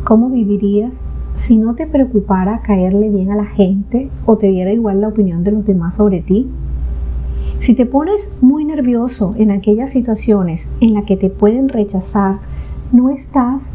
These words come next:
tan solo como crees. Hace tiempo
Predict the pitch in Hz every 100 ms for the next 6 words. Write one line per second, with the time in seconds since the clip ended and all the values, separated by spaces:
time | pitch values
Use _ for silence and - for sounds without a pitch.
0 | - 202 190 - 220 226 240 190 165 -
1 | 180 156 - - - - - - - -
2 | - - 240 247 339 - 269 247 233 320